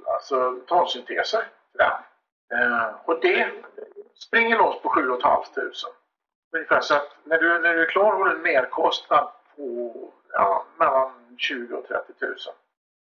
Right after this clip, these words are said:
för, för det här. Medans då i, i, ehm,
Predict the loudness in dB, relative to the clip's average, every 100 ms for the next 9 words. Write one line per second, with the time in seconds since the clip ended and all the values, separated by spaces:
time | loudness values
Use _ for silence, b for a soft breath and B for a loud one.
0 | _ _ _ _ _ _ _ 0 2 2
1 | 0 -8 -2 2 4 2 -2 -8 _ _
2 | _ _ 2 4 2 0 -2 -2 -4 -10
3 | -12 -14 -8 -2 2 4 2 -2 -8